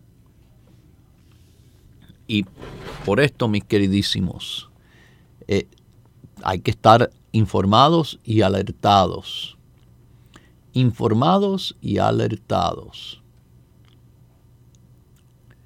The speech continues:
Eh, lo que pasó que el brote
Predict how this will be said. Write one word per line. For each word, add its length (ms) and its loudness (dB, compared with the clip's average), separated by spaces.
Eh, 380 2
lo 100 4
que 140 2
pasó 440 4
que 120 4
el 100 4
brote 640 2